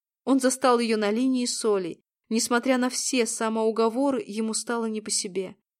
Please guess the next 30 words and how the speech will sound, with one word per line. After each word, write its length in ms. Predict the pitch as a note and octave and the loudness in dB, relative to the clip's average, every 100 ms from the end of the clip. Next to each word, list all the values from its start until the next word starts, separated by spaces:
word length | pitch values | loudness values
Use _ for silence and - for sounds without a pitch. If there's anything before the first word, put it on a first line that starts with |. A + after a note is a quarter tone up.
| _ - | _ -6
Он 140 | A3 | -4
схватил 360 | A3 A#3 A3+ B3 | 2 2 2 -2
трубку 460 | B3 C4+ C4+ - | 0 -2 -2 -6
и, 160 | - B3 | -4 -4
быстро 400 | A3+ C#4 - A#3+ | -2 -2 -2 -2
распрощавшись 880 | A3+ A3 G#3+ - A#3+ A3+ - G#3+ - | -4 -2 -2 0 -2 -2 -6 -6 -2
с 40 | |
Олей, 380 | C#4 C#4 A3+ G#3+ - _ _ | 0 0 0 -4 -16 _ _
тут 240 | - D#4+ B3 | -4 -2 -2
же 60 | |
отсоединился, 1080 | - A3 - A#3 G#3+ A3+ G3 F#3+ F#3 - F3+ | -4 -4 -6 -6 -2 -4 -2 -6 -6 -8 -10
снова 400 | - - G#3+ G#3 | -8 -2 0 2
снял 280 | G#3+ A3 G3+ | 0 0 -2
трубку 320 | G#3+ A3 A3 | 0 -2 -2
с 120 | G3 G3+ | -6 -6
рычага, 640 | F#3 - F3+ A3+ B3 B3+ - | -8 -6 -6 -2 -2 -2 -6
раскрутил. 760 | G3 - G3 G3+ - A#3+ A3+ _ _ _ _ _ _ _ - | -4 -4 -4 -4 -4 -6 -6 _ _ _ _ _ _ _ -12
Как 300 | - G#3+ G#3 | -8 -8 -4
бы 120 | A3+ | -2
ему 180 | G#3+ G#3 | -2 -2
хотелось 560 | - G#3 A3 G3+ G3+ | -4 -2 0 0 -2
ошибиться, 640 | A3 - G#3 G3+ - - G#3 _ _ _ _ _ - | -6 -6 -6 -6 -8 -10 -10 _ _ _ _ _ -10
но 140 | G#3 | -8
чудес 460 | G3+ G#3 G3+ G#3+ G#3+ | -4 0 0 0 -4
не 100 | G#3 | -2
бывает. 500 | G3+ F#3+ F#3 F#3+ - _ _ _ _ | -2 -2 -6 -10 -16 _ _ _ _
В 160 | - - | -20 -4
трубке 480 | A3+ C4+ C#4 - A#3+ | -2 -2 -4 -8 -6
был 380 | G#3 A3+ A3 _ _ _ | -2 -2 -4 _ _ _
жучок. 680 | F#3 F#3+ - - C#3 - | -10 -8 -6 -8 -10 -16